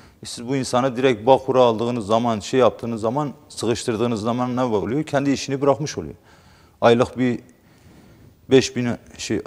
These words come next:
senelik bir on bin, on beş bin daha yük geliyor bu insana. E, bir taraftan kira, elektrik, su, maliyetler. Üstüne de bu kanunla birlikte esnafın dizleri kırılıyor. Dediğimiz gibi umutlu olmaya çalışıyoruz. Çay, şeker fiyatıyla esnafımız mücadele ediyor.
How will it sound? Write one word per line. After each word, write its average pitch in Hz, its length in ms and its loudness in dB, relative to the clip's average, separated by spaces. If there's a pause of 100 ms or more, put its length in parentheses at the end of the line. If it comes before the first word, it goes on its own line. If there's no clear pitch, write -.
senelik 110 580 0
bir 123 120 -2
on 117 260 0
bin, 120 100 -2
on 117 160 0
beş 123 220 0
bin 123 120 0
daha 123 140 8
yük 131 220 0
geliyor 90 360 2
bu 90 60 -2
insana. 107 520 -2 (160)
E, 95 80 -6
bir 110 40 -4
taraftan 113 440 0
kira, 107 420 2
elektrik, 107 420 0
su, 104 340 -4 (120)
maliyetler. 98 580 2 (220)
Üstüne 120 360 -4
de 110 120 2
bu 110 120 -8
kanunla 110 440 -2
birlikte 143 420 -2 (640)
esnafın 107 420 -2
dizleri 107 320 0
kırılıyor. 123 420 -6 (460)
Dediğimiz 117 320 -4
gibi 135 140 0
umutlu 143 360 2
olmaya 139 420 8
çalışıyoruz. 143 640 0 (160)
Çay, 139 200 6
şeker 131 380 2
fiyatıyla 117 580 6
esnafımız 120 480 0
mücadele 165 460 6
ediyor. 180 280 2